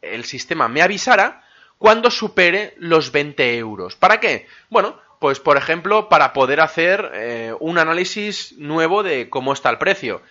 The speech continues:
Para poder determinar, por ejemplo, que, ostras, eh, a los veinte euros por acción yo creo que es una muy buena oportunidad para entrar a hacer largos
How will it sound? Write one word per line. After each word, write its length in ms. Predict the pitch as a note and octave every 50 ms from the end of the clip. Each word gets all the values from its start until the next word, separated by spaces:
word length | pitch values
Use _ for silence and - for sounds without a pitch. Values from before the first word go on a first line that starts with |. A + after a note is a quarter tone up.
| _ _ _ _ _ -
Para 280 | - D3 C#3+ C#3 -
poder 600 | - C#3 C3 C3 C#3+ D3+ E3 F3 F3 F3 E3+ D#3
determinar, 640 | D#3 E3 - D#3+ D3 D3 D3 D3+ F#3+ G#3 A3+ A#3 A3+
por 100 | - D#3+
ejemplo, 560 | C#3 - - G3 G3+ G3+ A3 A3 A3+ A3+ A3 - _ - - _ _ _
que, 180 | - D3+ C#3+
ostras, 540 | C#3 D3 - - - F#3+ C#3 A#2 A#2+ - -
eh, 260 | B2+ F#2+ C#2+ C#2+ - - C#3+ D3 C#3+ C#3 C#3 C3+
a 120 | B2+ C3+
los 160 | C#3+ C#3+ C#3
veinte 680 | E3 E3+ G3 G3 G#3 G3 F#3 F3+ F3 E3+ D#3+ D#3 D#3 B2
euros 360 | F3+ F3+ G3 G#3 A#3 A3+ A3+
por 160 | - F3 D3+
acción 420 | D3+ D3+ - - F#3+ F#3+ A3 A#3 A3+
yo 140 | G#3 G3+
creo 240 | G3+ G3 F#3+ G3 F#3+
que 80 | F#3 E3+
es 100 | D#3 -
una 140 | F3+ F3+ F3+
muy 120 | F#3 G3
buena 180 | F#3 F#3+ F#3 F3
oportunidad 500 | D#3 D#3 C#3+ C3 C#3+ C#3 C#3+ D3+ D3+ D#3
para 160 | D3+ C3+ B2
entrar 240 | B2 A#2 C#3+ C#3+ C3+
a 20 |
hacer 180 | B2 A#2+ A#2 G#2
largos 460 | A2 C3+ E3 D#3+ A2+ G#2 G2 -